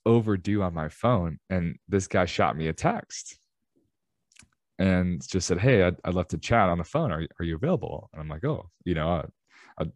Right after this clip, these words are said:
I'd love to, you know, how, uh, w-, whatever I can do for you, let me know." 'Cause I, I, you know, I love U N C and et cetera, et cetera. Well, I didn't say that, but I was thinking that. So we hop on the phone. And he goes, "Hey,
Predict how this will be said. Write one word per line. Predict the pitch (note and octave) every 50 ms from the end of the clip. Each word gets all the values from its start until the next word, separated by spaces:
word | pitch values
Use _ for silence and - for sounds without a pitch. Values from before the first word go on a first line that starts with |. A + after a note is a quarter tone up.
| -
I'd | E2 E2 D#2
love | F#2+ D#3+ F#3+ -
to, | - - - - - -
you | - F2
know, | F2 E2 E2 E2+
how, | F2 F#2+ F#2+ - - -
uh, | - - - -
w-, | - F2 F2 - -
whatever | F#2 F#2+ G2 F#2+ F2+ F2+ E2+
I | E2+
can | - F2
do | F#2+ C#3 E3
for | - -
you, | E2 E2 E2 D#2+ D2+ -
let | - E2+ F#2
me | A#2
know." | E3 A3 G3 - _ _ _ _ _ _ - - _ -
'Cause | - E2 E2
I, | E2+
I, | - - G#1+ G1+
you | G1+ C2+
know, | F2+ E2+
I | E2 E2 - -
love | F2+ F2+ F2+ E2+ D#2 E2+
U | E2+ E2
N | E2 E2
C | F2 - - F#3+ F3+ E3+ C#3+
and | G#2+ E2+ D#2 D2+ - _ _ _ _ - - - _ _ _ _ _ -
et | E2
cetera, | - - F2+ F2+
et | F2
cetera. | - - - - -
Well, | - E2+ F#2
I | F2+ F#2
didn't | F#2 E2+ E2
say | - D2 C2+
that, | - - -
but | - - - _ _ _
I | -
was | F2 -
thinking | - F#2 E2 C#2+
that. | A#1+ - - _ _
So | - - A#2
we | A#2+ B2+
hop | B2+ B2 A#2+ -
on | B2
the | A2 F#2+
phone. | - D#2 D#2 D#2 - _ _ _ _ _ _ _ _ _ _ -
And | G2
he | F#2+
goes, | F2 F2+ E2+ -
"Hey, | - F3+ F#3+ D3+ G2+